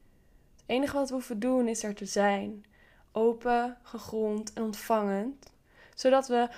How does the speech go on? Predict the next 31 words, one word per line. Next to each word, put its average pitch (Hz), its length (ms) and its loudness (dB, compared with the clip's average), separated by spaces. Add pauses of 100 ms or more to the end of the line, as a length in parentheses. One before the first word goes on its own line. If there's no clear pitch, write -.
(120)
als 269 180 2
een 285 120 0
emotie 269 320 0
er 262 60 2
naartoe 262 300 -2
komt, 262 500 -4 (340)
we 220 120 -2
de 208 100 -2
informatie 226 720 -2
kunnen 214 280 -8
krijgen 233 420 0
door 208 140 -2
het 202 100 -2
door 214 120 -4
ons 208 180 -2
heen 247 240 2
te 320 80 0
laten 208 280 -8
gaan 208 400 -4 (1200)
en 269 320 2 (600)
het 247 260 -2
vervolgens 247 580 -2
ook 240 160 2
weer 247 160 2
los 247 180 -4
te - 100 -6
laten. - 440 -8 (3500)
En 240 400 0
ik 214 260 -8
denk 247 460 2
dat 240 400 0